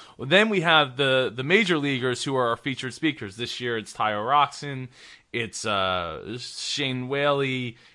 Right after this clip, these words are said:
it's Heather Ordover, and the awesome,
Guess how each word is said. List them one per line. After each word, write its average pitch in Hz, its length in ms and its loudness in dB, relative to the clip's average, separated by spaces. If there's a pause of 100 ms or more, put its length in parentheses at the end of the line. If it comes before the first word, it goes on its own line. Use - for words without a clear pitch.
(160)
it's 113 260 -6
Heather 143 260 2
Ordover, 131 760 0
and 110 200 -6 (120)
the 113 320 -2
awesome, 107 500 2